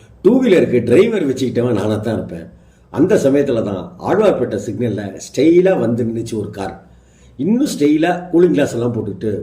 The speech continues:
ஒரு பெண்மணி டிரைவிங் செஞ்சுட்டு இருந்தாங்க. சிக்னல் போட்ட உடனே அவர் வண்டியை ஸ்டார்ட் செஞ்சு ஸ்மூத்தா சென்ற விதம் தான் என்ன டிரைவிங் கத்துக்கிறதுக்கு ஆர்வத்தை தூண்டுச்சு. அந்த பெண்மணி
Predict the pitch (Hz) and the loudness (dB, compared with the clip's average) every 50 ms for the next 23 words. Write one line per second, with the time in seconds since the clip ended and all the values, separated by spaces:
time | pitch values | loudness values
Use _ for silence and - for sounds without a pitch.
0 | - - 110 104 101 - 123 135 156 156 143 120 135 131 - 98 110 127 127 113 | -8 -8 -8 -8 -4 -2 -2 0 2 2 2 2 0 0 0 -2 -2 0 -2 -2
1 | 95 95 90 87 87 - 87 85 80 85 85 - _ _ _ _ _ _ _ _ | -4 -6 -8 -8 -10 -12 -12 -12 -14 -14 -16 -20 _ _ _ _ _ _ _ _
2 | _ - - 139 139 175 233 233 180 - 120 123 120 120 110 101 107 120 120 104 | _ -12 -8 -6 0 2 4 4 4 4 0 0 0 0 0 2 2 0 0 -2
3 | - - - - 101 104 - - 117 143 180 180 160 - - - 127 123 110 - | -4 -6 -8 -8 -6 -4 -2 -2 0 2 4 4 4 4 0 -4 -4 -4 -4 -6
4 | 110 95 95 101 101 92 90 - - - 147 143 147 143 - 160 160 156 - 120 | -8 -8 -8 -6 -8 -8 -8 -10 -8 -4 -2 -2 -2 0 -2 -2 -2 -2 -4 -6
5 | 117 117 107 92 104 120 127 120 107 120 127 127 104 107 - - - _ _ _ | -4 -4 -4 -4 -2 -2 -2 -2 -2 -2 -2 -4 -4 -6 -10 -14 -20 _ _ _
6 | _ _ _ _ - 110 113 110 131 135 127 123 120 110 - 85 117 127 156 170 | _ _ _ _ -6 -4 -2 2 2 2 2 0 -2 -2 -4 -4 0 2 2 4
7 | 170 170 147 135 - 117 110 135 123 110 107 90 87 90 92 98 92 107 107 107 | 4 2 0 0 -2 -4 -4 -4 -4 -4 -4 -6 -6 -8 -10 -8 -4 -4 -2 -2
8 | 107 98 - - - - 95 110 135 160 151 127 - - 113 110 110 107 - - | -4 -6 -10 -12 -12 -8 -4 0 2 2 2 2 0 -2 -4 -4 -4 -6 -6 -8
9 | 113 110 92 101 - - - - - _ - - _ _ _ _ _ _ - 87 | -8 -8 -8 -8 -10 -14 -16 -18 -20 _ -20 -20 _ _ _ _ _ _ -10 -8
10 | 101 98 101 - - 113 117 127 131 131 147 185 - - | -6 -4 -4 -4 -2 0 2 2 4 4 4 2 2 -2